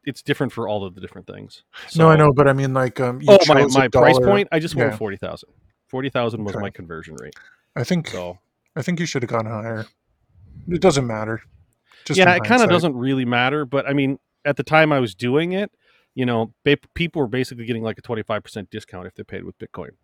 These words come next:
Speaker 2: Well, that's
Speaker 1: That's
Speaker 2: what
Speaker 1: the
Speaker 2: I
Speaker 1: way
Speaker 2: was
Speaker 1: I was
Speaker 2: thinking,
Speaker 1: looking at
Speaker 2: yeah.
Speaker 1: it.
Speaker 2: Like, I think, I mean, just
Speaker 1: So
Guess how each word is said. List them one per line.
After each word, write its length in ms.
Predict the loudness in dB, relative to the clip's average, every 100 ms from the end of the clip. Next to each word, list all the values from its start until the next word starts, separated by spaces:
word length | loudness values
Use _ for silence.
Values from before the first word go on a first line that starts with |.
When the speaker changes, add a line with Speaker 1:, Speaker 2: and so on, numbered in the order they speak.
| _
Speaker 2:
Well, 140 | -6
that's 80 | -2
Speaker 1:
That's 0 |
Speaker 2:
what 80 | 0
Speaker 1:
the 20 |
Speaker 2:
I 20 |
Speaker 1:
way 40 | 0
Speaker 2:
was 80 | 0
Speaker 1:
I 40 |
was 40 | -4
Speaker 2:
thinking, 280 | -6 -6
Speaker 1:
looking 40 | -6
at 180 | -8 -10 -10
Speaker 2:
yeah. 60 |
Speaker 1:
it. 60 | -2
Speaker 2:
Like, 180 | -2 0
I 100 | -2
think, 380 | -4 -8 -10 -20 _ -8
I 80 |
mean, 220 | -6 -6 -6
just 100 | -2
Speaker 1:
So 300 | -2 -2